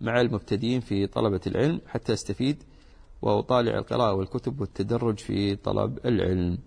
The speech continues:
طبعًا لا شك أن تعلم العلم النافع الذي يقرب الإنسان إلى ربه من أجل وأفضل الأعمال، لقول النبي صلى الله عليه وسلم: "من سلك طريقاً يلتمس فيه علماً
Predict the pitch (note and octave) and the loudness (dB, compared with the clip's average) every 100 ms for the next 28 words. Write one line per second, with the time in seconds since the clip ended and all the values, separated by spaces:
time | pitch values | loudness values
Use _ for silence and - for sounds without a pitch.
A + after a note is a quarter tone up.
0 | - - - - - - - - F#3+ F#3 | -16 -20 -20 -20 -20 -20 -20 -6 -2 -2
1 | - F#3 C#3+ C3+ D3 - A#2 A2 G#2 G2+ | -2 -2 0 0 0 -2 -6 -4 -2 -2
2 | G#2 - - - - - G2 A2+ G#2+ G#2 | -2 -4 -14 -20 -8 -2 2 2 2 0
3 | G2+ - - - G2+ F#2 F#2+ G#2+ F#2+ F2+ | -4 -8 -18 -8 -2 2 2 2 0 0
4 | F#2+ G#2+ G#2+ - F2 G2 G2 F#2+ F2+ A#2 | 0 0 0 -2 -2 0 0 0 0 0
5 | A2 F#2+ F#2 F2 F2 G2 F#2+ F#2 G2 F#2+ | 0 0 0 -2 -2 -2 -2 -2 0 0
6 | F#2 F#2 A2 G2+ G2+ F#2 - G#2 C3+ C#3 | 0 -2 -2 -2 0 -2 -2 0 0 0
7 | A#2 A2 G#2 A2 - - - B2 C3 G#2+ | 0 0 0 -2 -8 -10 -6 -6 -4 -2
8 | G#2 E2+ F2 A2 C#3 - - - - - | -2 -2 -2 0 0 -2 -10 -20 -20 -20
9 | - - - G#2+ A2 G#2 F#2 G#2+ G#2 - | -20 -16 -10 -2 2 2 2 2 2 0
10 | F2+ F#2 G2 F#2 - G2 F#2+ F#2 F2+ A#2 | 0 2 2 0 0 0 0 -2 -2 -2
11 | A#2+ A2+ G2+ F2 F2 G#2 G#2 G2 F2+ G#2 | -2 0 0 0 0 0 0 -2 0 2
12 | A2+ G#2+ F#2+ G2 F2 - G#2 F#2+ F2+ E2+ | 2 2 0 0 -2 0 -2 0 -2 0
13 | G#2 G2 G2 B2+ G#2 | 2 2 4 4 2